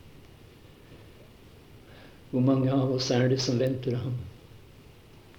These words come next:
Jeg tror ikke det er noe budskap som kan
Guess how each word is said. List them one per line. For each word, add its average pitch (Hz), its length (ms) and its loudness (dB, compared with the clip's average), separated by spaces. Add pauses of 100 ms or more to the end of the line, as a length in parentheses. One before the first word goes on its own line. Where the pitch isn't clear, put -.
(1040)
Jeg 120 140 -10
tror 139 200 6
ikke 135 200 4
det 135 120 6
er 135 120 4
noe 139 460 2 (260)
budskap 127 920 0 (320)
som 131 360 0
kan 131 280 -2